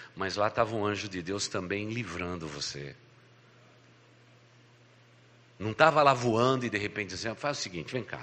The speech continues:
tio. Vai bater um papo com Elias." Irmãos, há uma inflexão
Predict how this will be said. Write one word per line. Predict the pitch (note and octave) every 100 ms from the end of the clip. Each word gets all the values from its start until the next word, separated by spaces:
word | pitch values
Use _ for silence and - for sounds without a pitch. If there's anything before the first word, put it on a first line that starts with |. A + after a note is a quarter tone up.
| -
tio. | - - - - - _ _ _ - - - - - - -
Vai | -
bater | - -
um | G#2
papo | F#2+ F2+ -
com | F#2
Elias." | D#2+ D#2 C#2 - - - - - - - -
Irmãos, | A#2+ C#3+ C3+ F2 - - - - - -
há | A#2+
uma | C#3+
inflexão | E3 C3 - D#3+ E3 - - - D3 E3 D#3 F2+